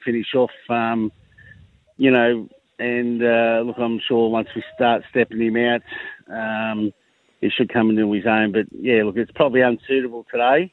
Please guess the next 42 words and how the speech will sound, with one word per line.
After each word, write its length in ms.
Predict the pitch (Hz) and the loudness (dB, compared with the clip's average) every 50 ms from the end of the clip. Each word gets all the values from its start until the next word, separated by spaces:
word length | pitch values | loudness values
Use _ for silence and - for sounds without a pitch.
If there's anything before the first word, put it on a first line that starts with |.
| _ - | _ -16
Um, 600 | 85 110 113 110 110 110 113 110 110 107 107 107 - _ _ _ - - - - - _ _ | -12 -10 -8 -6 -6 -6 -6 -6 -6 -8 -10 -12 -16 _ _ _ -20 -20 -20 -20 -20 _ _
but 100 | 107 110 | 2 2
I 20 | 117 | 2
just, 140 | 123 113 - - _ | 2 -2 -6 -8 _
I, 100 | 101 113 117 110 - | -6 -6 -6 -6 -8
you 100 | - 123 | -6 -4
know, 160 | 117 110 110 | -2 0 0
I 40 | 113 | 0
didn't 180 | 117 117 113 | 0 -2 -2
wanna 180 | 113 113 107 107 | -2 -2 -2 -2
go, 460 | 95 110 107 107 107 110 107 101 104 | 0 2 2 2 2 2 0 -2 -2
uh, 200 | 107 104 104 107 | 0 0 0 -2
giving 280 | 95 92 117 107 104 107 | -2 -4 -4 -4 -4 -4
him 100 | 107 104 | -6 -8
a 40 | 98 | -6
gut 240 | - 113 - - | -4 -4 -4 -4
buster 320 | - 110 107 - - _ _ - | -4 -6 -6 -6 -8 _ _ -8
first 320 | - 107 104 104 - _ 113 | -6 -4 -4 -4 -4 _ 0
up 200 | 107 104 - - | 0 0 0 -2
and 140 | 104 98 104 | -4 -4 -2
then, 320 | 107 107 104 101 98 - - _ _ - - - - - - - _ _ _ - | -2 -2 -2 -2 -4 -4 -6 _ _ -20 -20 -20 -20 -20 -20 -20 _ _ _ -2
you 100 | - 104 | 2 2
know, 180 | 101 101 98 | 4 2 2
the 80 | 95 98 | 0 0
horse 220 | 101 113 110 98 - | 2 2 2 2 2
had 140 | - 101 95 | 0 0 0
a 60 | 90 | 0
fair 240 | - - 113 107 104 | 0 2 2 2 2
bit 160 | 95 101 98 | 2 0 0
of, 200 | 104 98 98 95 - - - | 2 0 0 -2 -6 -8 -8
um, 320 | - 98 98 98 98 95 92 | -6 -4 -2 -2 -4 -4 -4
time 360 | - 110 101 104 101 101 107 | -4 -2 0 0 0 0 0
off, 140 | 107 101 - - - | -2 -2 -4 -4 -2
so 400 | 101 98 98 98 95 92 92 98 _ - - | 0 2 2 2 0 -2 -4 -6 _ -14 -12
just, 120 | 107 - - _ - | -12 -12 -12 _ -6
uh, 220 | 101 98 98 92 101 | -2 0 0 0 0
opted 260 | 107 - - 104 87 - | -2 -4 -6 -10 -8 -8
for 120 | - 101 98 | -8 -6 -4
the 180 | 98 98 92 - - - - _ _ - - - _ _ _ _ _ _ - - | -4 -4 -6 -6 -12 -20 -20 _ _ -20 -20 -20 _ _ _ _ _ _ -2 2
twelve 260 | 123 117 110 104 95 | 4 4 4 4 2
hundred, 320 | 117 113 107 110 113 82 | 2 0 0 0 -2 -2
and, 360 | 85 104 107 107 104 104 101 | -4 -4 -6 -6 -6 -8 -10